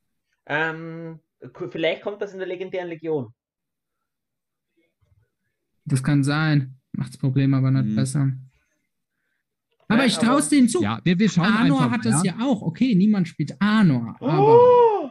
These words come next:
Speaker 1: was, du, du, du, deine Aussagen heute sind schockierend.
Speaker 2: <laughs> Kontrovers.
Speaker 3: Ja,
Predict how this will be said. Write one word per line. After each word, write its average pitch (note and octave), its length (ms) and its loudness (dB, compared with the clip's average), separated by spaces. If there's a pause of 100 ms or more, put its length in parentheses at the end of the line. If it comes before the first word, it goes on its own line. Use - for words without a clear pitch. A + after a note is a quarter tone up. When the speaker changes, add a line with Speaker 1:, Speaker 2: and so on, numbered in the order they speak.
(140)
Speaker 1:
was, D#3 180 -4
du, D3+ 60 -12 (100)
du, D3 460 -8
du, D3+ 200 -4 (320)
deine B2 240 -6
Aussagen E3+ 680 -6
heute C#3+ 320 -6
sind E3 240 -14
schockierend. C#3 720 -4 (260)
Speaker 2:
<laughs> - 260 -20
Kontrovers. A#3+ 1200 0 (300)
Speaker 3:
Ja, G#2+ 180 -2